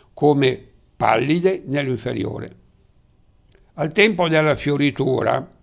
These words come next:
spiccano fra le sue foglie mazzetti di fiori bianchi e odorosi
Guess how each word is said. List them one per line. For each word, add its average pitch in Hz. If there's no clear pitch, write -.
spiccano 143
fra 135
le 143
sue 180
foglie 151
mazzetti 160
di 156
fiori 156
bianchi 120
e 147
odorosi 127